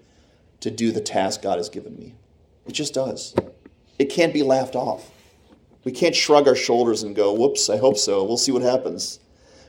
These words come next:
We need to be sober-minded, which means clear, focused, purposeful,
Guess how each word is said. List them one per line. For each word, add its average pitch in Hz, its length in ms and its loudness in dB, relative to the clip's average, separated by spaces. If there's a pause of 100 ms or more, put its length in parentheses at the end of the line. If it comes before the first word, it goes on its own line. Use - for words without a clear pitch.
We 139 160 4
need 143 160 6
to 123 80 -4
be 117 180 -2
sober-minded, 117 1700 -2
which 110 240 -6
means 110 320 -4
clear, - 580 -8 (680)
focused, - 1120 -4 (680)
purposeful, - 1040 -8